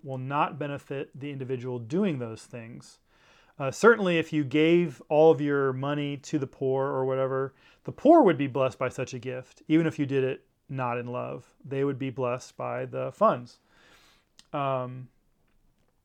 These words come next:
now, there is a textual issue I want to point out about the "deliver my body up to be burned," and, and Fee does a long bit on this. Um, I'm not gonna get all into the nitty-gritty on it. I just wanna point out that,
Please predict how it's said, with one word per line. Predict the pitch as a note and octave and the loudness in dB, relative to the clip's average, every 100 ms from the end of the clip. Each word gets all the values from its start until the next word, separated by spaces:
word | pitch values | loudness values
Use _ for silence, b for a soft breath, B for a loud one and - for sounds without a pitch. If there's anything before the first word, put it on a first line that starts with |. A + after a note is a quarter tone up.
| _ - | _ -8
now, | D#3+ D#3+ D3+ C3+ b b b b b - _ | 0 2 0 -4 b b b b b -20 _
there | E3 E3 - | -2 -2 0
is | G3 B3 | 2 2
a | F#3 | 2
textual | - F#3+ F#3 - E3 | 0 -4 -4 -2 -2
issue | D#3+ D3 D#3+ | -2 -2 -2
I | C#3+ | 0
want | D3 C#3 | -2 -6
to | - | -8
point | D3+ C#3 | -8 -6
out | D3 C#3+ - | -4 -4 -6
about | C3+ C#3 C3+ C#3+ | -6 -4 -4 -4
the | C3 C3 C3 | -6 -6 -6
"deliver | C3 C#3 C#3+ | -4 -2 -2
my | C3+ A#2+ | -4 -4
body | C3+ C3+ | -2 -2
up | C3 | -4
to | - | -6
be | B2+ | -6
burned," | C3+ C3+ C3+ | -6 -6 -6
and, | C3 B2+ | -6 -8
and | - C3+ | -10 -8
Fee | F3 F3 | -4 0
does | D3+ C3 | 0 0
a | C3+ | -2
long | B2 C#3 C#3 C3+ A#2+ | -2 -2 -2 -4 -4
bit | C#3+ C#3 | -2 0
on | C3 C3 | -2 -4
this. | B2+ C3 C3 - - b b b b | -6 -8 -10 -18 -20 b b b b
Um, | - C3+ C3 | -10 -8 -8
I'm | C3+ | 0
not | D#3 D#3+ | 2 2
gonna | C#3+ | 0
get | C3+ C#3+ | -2 0
all | C3+ C#3 | 0 -2
into | D#3+ C#3 C#3 | -6 -10 -10
the | C3+ | -10
nitty-gritty | C3+ C3 A#2 C#3+ C#3 | -8 -10 -10 -8 -6
on | C3 B2+ | -6 -6
it. | |
I | C3 | -6
just | C#3 | -6
wanna | D#3+ | -6
point | C3 - D3 | -6 -6 -4
out | C#3+ C3+ | -4 -6
that, | C3+ C3 | -8 -8